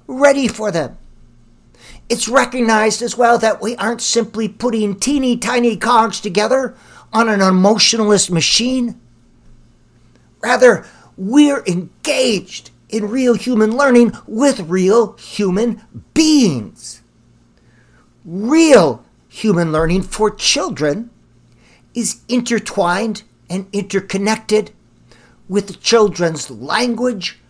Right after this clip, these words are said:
social, emotional, cognitive, and physical development. It's part of an interconnected system. You can't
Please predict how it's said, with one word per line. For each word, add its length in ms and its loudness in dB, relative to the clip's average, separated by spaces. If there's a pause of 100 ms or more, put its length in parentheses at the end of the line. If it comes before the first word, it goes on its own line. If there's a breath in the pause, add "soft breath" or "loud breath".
(160)
social, 760 -2 (340 soft breath)
emotional, 840 0 (300 loud breath)
cognitive, 720 -4 (280 soft breath)
and 200 -4
physical 560 2
development. 800 0 (1400 loud breath)
It's 200 -4
part 460 -4
of 340 0
an 160 -6
interconnected 1040 -6
system. 760 -2 (600 loud breath)
You 180 0 (120)
can't 460 -4